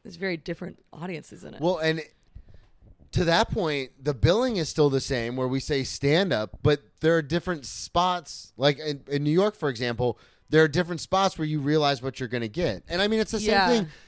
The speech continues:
Speaker 2: even on a condensed level in smaller scenes where it's one of those things where it's like, "Oh, well, if you go to this place," like we had Rain Dogs in Jacksonville, and it's like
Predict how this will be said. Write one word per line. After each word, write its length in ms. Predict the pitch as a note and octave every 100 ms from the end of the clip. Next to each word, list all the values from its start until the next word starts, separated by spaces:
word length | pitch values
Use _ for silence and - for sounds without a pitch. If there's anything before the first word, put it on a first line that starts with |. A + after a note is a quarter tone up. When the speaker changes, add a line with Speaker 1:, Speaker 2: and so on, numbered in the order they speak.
| _ _
Speaker 2:
even 240 | A3 G#3+ A3+
on 120 | G3+
a 60 | G3
condensed 400 | F#3 E3+ F#3 F#3+
level 220 | F#3 F#3
in 80 | E3+
smaller 400 | F#3 G#3 C4 F#3
scenes 560 | - F#2 D2 C#2+ - - - -
where 420 | C3 D#3+ D#3 D#3
it's 240 | D3+ D3+ -
one 140 | E3
of 60 | D#3+
those 180 | D#3 -
things 240 | D#3 C#3
where 140 | C#3+ C#3+
it's 120 | -
like, 120 | D3
"Oh, 140 | D#3+ E3+
well, 140 | D#3
if 80 | D3
you 100 | E3+
go 180 | G#3 F#3+
to 80 | D#3
this 340 | D3 E3+ - -
place," 600 | - C#3 A#2+ A2+ - - - _ _ _ -
like 160 | D3+ C#3
we 120 | E3+
had 200 | F3 D3+
Rain 220 | F3+ A3+
Dogs 340 | E3 A#2+ A#2+
in 100 | C3
Jacksonville, 640 | B2 D3 F3+ - B2+ A#2+ A#2+
and 80 | A#2+
it's 120 | -
like 180 | A#2+